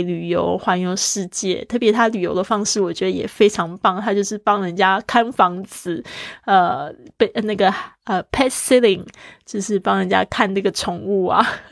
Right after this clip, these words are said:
<laughs> 就比如说人家去度假，然后他就去住进人家的豪宅，帮人家就是去看管那些猫猫狗狗，我觉得好酷啊！所以现在真的要去环游世界的方法真的越来越简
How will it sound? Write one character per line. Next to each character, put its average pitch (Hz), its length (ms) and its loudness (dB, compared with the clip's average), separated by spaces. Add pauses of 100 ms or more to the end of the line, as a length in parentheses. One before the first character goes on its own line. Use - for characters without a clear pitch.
<laughs> - 380 -6
就 233 100 -8
比 - 20 0
如 202 100 4
说 220 140 0
人 202 140 -2
家 208 140 4
去 214 160 0
度 196 280 0
假， 185 320 4
然 185 100 0
后 196 100 -4
他 202 100 0
就 190 140 2
去 202 240 -2
住 226 260 -2
进 214 220 -2
人 180 140 -4
家 196 180 4
的 196 60 4
豪 196 240 2
宅， 175 220 2
帮 190 200 2
人 180 120 -4
家 185 200 2
就 190 160 -6
是 196 160 -6
去 185 260 -4
看 196 300 -2
管 202 240 2
那 185 140 -2
些 180 520 0 (440)
猫 202 220 2
猫 196 240 4
狗 175 220 0
狗， 175 180 -2
我 165 140 -2
觉 302 140 -4
得 339 100 4
好 214 360 2
酷 247 420 0
啊！ 196 460 6
所 226 160 -4
以 226 320 2 (320)
现 254 240 0
在 254 180 6
真 233 180 -2
的 220 120 0
要 214 180 6
去 220 160 -2
环 220 180 0
游 190 140 0
世 202 180 -4
界 202 200 2
的 180 120 2
方 202 220 -2
法 - 220 -4
真 202 160 0
的 233 120 -2
越 233 180 2
来 202 120 4
越 196 180 4
简 - 180 -4